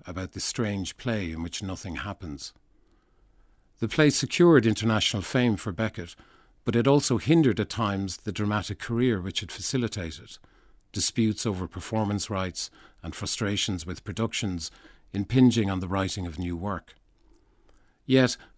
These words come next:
Godot remained an important personal touchstone for Beckett. Unlike many other manuscripts which he gifted to friends and institutions,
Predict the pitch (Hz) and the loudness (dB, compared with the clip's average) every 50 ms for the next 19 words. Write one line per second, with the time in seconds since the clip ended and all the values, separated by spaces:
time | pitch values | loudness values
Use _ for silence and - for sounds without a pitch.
0 | _ - 131 123 123 139 131 120 117 110 110 120 120 117 110 98 90 101 98 98 | _ 0 2 4 6 6 6 6 6 6 6 6 6 6 4 4 2 0 -2 -4
1 | 92 - - 123 110 107 - 104 92 - - - 131 117 - - - 98 92 - | -4 -4 -4 -4 -4 -2 -2 -4 -6 -6 -4 -2 -2 -2 -2 -2 -6 -6 -6 -8
2 | - - 131 - - - - 101 87 82 - - 80 69 80 78 - - 76 71 | -6 -6 -6 -4 -4 -4 -4 -6 -6 -6 -8 -10 -10 -8 -8 -8 -10 -12 -16 -18
3 | - - _ _ _ _ _ _ _ _ _ _ _ _ _ - 92 92 101 113 | -20 -20 _ _ _ _ _ _ _ _ _ _ _ _ _ -6 -2 0 2 2
4 | 117 - - 117 113 110 110 110 107 92 104 101 104 107 110 113 110 104 - - | 0 2 0 2 2 2 2 2 2 0 0 0 2 2 2 2 2 0 -2 -4
5 | 113 92 - - - 98 90 - - - - - 117 107 - - 95 - - 87 | -4 -4 -6 -8 -8 -8 -8 -8 -8 -6 -4 -2 -4 -4 -4 -8 -10 -10 -10 -10
6 | - - - 107 104 104 104 95 85 98 95 92 87 - - - - - - 143 | -6 -4 -2 -2 -2 -2 -4 -4 -4 -6 -8 -8 -8 -10 -10 -10 -6 -2 0 0
7 | 131 - - 113 101 98 90 - | 0 0 -2 -2 -2 -2 -4 -8